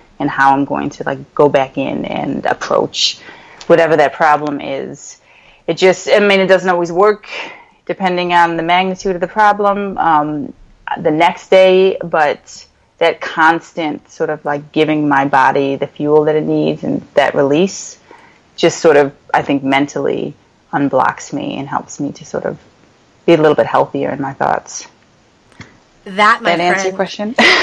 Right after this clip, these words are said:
Speaker 2: yeah, and that, my friend, sounds like the thing you should be doing if you should be doing anything, right? Like, should is such a loaded word for me when I
Speaker 1: Yeah.
Speaker 2: heard it, but it sounds like that's amazing. Like,
Speaker 1: Yeah.
Speaker 2: you're able to kinda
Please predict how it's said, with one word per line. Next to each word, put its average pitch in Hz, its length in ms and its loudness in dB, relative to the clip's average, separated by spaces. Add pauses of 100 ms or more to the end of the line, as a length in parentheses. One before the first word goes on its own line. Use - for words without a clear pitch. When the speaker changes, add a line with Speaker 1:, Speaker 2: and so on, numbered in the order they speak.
(160)
Speaker 2:
yeah, 233 480 2
and 214 220 -4
that, 208 220 0
my 226 140 -4
friend, 190 400 -6
sounds 180 500 -10
like 175 500 -6
the 196 220 -6
thing 185 380 -8
you 180 180 -12
should 190 320 -6
be 180 140 -8
doing 175 520 -6
if 220 200 -8
you 185 140 -8
should 196 300 -6
be 190 140 -10
doing 180 320 -4
anything, 185 560 -10 (720)
right? 202 180 -2
Like, 208 120 -4
should 262 260 4
is 247 120 2
such 226 180 0
a 214 60 -2
loaded 185 480 -6
word 160 360 -8
for 180 220 -8
me 160 300 -10 (580)
when 196 180 -4
I - 40 2
Speaker 1:
Yeah. 160 140 -2
Speaker 2:
heard 208 260 -2
it, 185 300 -6 (100)
but 220 120 -10
it 220 120 -8
sounds 233 240 -6
like 202 200 -4 (560)
that's 220 200 0
amazing. 185 640 -8
Like, 202 300 -14 (120)
Speaker 1:
Yeah. 180 300 -10
Speaker 2:
you're 190 280 -4
able 185 320 -4
to 196 140 -14
kinda 175 360 -10